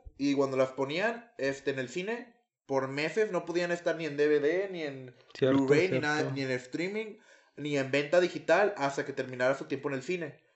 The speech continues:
Speaker 1: para que, pues, los cines, o sea, haya gente que quiera ver la película, vaya a verla, pague y, pues, se lleve, o sea,
Speaker 2: Claro,
Speaker 1: se
Speaker 2: antes
Speaker 1: lleve
Speaker 2: era
Speaker 1: su película, su experiencia.
Speaker 2: era de que,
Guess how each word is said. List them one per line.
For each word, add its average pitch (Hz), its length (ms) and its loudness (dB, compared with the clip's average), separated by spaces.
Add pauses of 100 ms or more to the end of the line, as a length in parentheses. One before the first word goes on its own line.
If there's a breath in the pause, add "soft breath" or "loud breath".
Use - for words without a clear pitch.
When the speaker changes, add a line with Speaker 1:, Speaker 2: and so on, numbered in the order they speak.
Speaker 1:
para 127 240 4
que, - 80 -8
pues, 123 160 -6
los 113 100 0
cines, 127 380 -4
o 139 40 -2
sea, 120 320 4
haya 127 160 4
gente 147 260 -4
que 143 160 -6
quiera 139 180 2
ver 156 100 6
la 156 80 6
película, 170 560 2
vaya 135 240 4
a 165 60 6
verla, 165 420 4 (340 soft breath)
pague 156 680 4
y, 127 220 -8
pues, 120 240 -4
se 113 120 -2
lleve, 113 520 2
o 104 60 -4
sea, 104 380 -2 (420)
Speaker 2:
Claro, 123 280 8
Speaker 1:
se 143 60 12
Speaker 2:
antes 139 280 8
Speaker 1:
lleve 156 100 12
Speaker 2:
era 160 460 12
Speaker 1:
su 117 40 -4
película, 123 380 0
su 135 80 -4
experiencia. 127 640 -6
Speaker 2:
era 151 280 10
de 165 220 12
que, 123 560 6